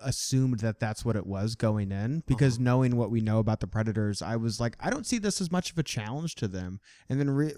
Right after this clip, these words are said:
Speaker 1: kind of learning what you do, it's like, "Oh no, they're just kinda skeezy."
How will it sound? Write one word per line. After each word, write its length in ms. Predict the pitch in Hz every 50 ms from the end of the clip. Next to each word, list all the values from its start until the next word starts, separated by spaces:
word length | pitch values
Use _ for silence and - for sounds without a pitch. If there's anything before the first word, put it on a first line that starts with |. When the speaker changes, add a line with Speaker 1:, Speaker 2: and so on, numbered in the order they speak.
| - 143 -
Speaker 1:
kind 160 | 151 151 139
of 100 | 117 113
learning 500 | 120 135 131 131 143 151 156 151 135 131
what 140 | 123 101 113
you 140 | 120 117
do, 540 | 110 101 104 117 135 139 131 120 113 110 107
it's 200 | 107 117 - -
like, 140 | 135 - -
"Oh 140 | - 294 311
no, 160 | 285 240 214
they're 100 | 202 190
just 180 | 185 208 214 -
kinda 220 | 262 269 269 165
skeezy." 960 | 101 - - - - - - - 147 147 151 143 131 127 120 110 107 104 98